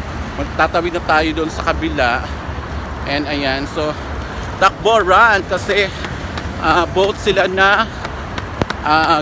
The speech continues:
go. So, mamaya ulit, guys, tatawid muna ako, guys.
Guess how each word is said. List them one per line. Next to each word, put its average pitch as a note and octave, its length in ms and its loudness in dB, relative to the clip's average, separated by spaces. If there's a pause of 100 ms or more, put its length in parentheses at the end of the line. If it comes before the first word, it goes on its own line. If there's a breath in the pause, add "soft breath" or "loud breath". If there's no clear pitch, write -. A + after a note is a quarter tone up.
go. E3+ 320 4 (720)
So, F#3 320 4 (560)
mamaya A3+ 320 4
ulit, A#3 160 2
guys, G#3 320 4
tatawid G3 320 2
muna F#3+ 240 2
ako, F#3 160 -2
guys. D#3 560 0